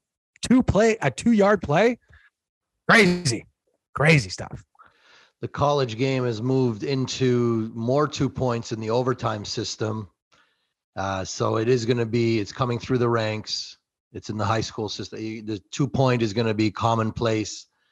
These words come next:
Speaker 2: before your two quarterback system, Hugh.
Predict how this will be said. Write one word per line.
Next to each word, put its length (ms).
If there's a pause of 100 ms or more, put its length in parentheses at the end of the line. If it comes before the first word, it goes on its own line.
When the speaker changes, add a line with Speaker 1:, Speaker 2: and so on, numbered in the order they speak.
(460)
Speaker 2:
before 440
your 180
two 300
quarterback 840 (300)
system, 460
Hugh. 400